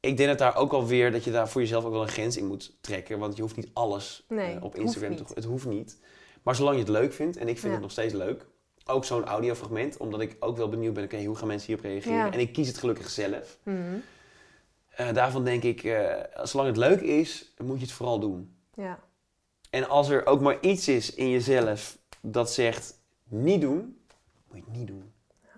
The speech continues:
Speaker 2: Maar dit is eigenlijk ook weer gewoon überhaupt wat, we hebben d-, dit is dan een podcast, maar natuurlijk ook gewoon in gesprekken dat we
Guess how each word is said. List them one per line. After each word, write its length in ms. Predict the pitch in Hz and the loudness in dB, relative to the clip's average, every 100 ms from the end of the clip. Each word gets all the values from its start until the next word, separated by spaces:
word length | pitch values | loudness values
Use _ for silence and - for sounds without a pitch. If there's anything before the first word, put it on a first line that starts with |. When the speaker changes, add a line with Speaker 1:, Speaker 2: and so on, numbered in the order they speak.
| _ _ _ _ _ - - _ | _ _ _ _ _ -20 -20 _
Speaker 2:
Maar 120 | - 220 | -4 -2
dit 100 | 226 | -2
is 100 | - | -2
eigenlijk 320 | 196 202 190 | -4 -4 -2
ook 160 | 202 190 | -2 0
weer 300 | 190 190 185 | -2 -2 -4
gewoon 460 | - 190 196 190 - 208 | -6 -4 -4 -6 -8 -6
überhaupt 520 | 196 180 185 214 208 | -4 0 2 2 0
wat, 180 | 175 170 - 180 | -4 -6 -6 -4
we 60 | |
hebben 220 | 185 190 | -2 -2
d-, 100 | 170 - | -4 -4
dit 240 | 190 208 | 0 0
is 60 | 175 | 2
dan 120 | 185 | 0
een 120 | 180 | 0
podcast, 560 | 226 240 - - 196 - | -2 -4 -4 -4 -4 -4
maar 320 | 180 170 - _ - | -4 -4 -6 _ -12
natuurlijk 420 | 208 208 233 - | -6 -4 -4 -4
ook 100 | 220 | -4
gewoon 180 | - 190 | -4 -6
in 120 | 196 | -6
gesprekken 640 | 202 - - 302 302 185 | -8 -10 -4 -4 -2 -4
dat 160 | 185 190 | -4 -4
we 220 | 185 | -4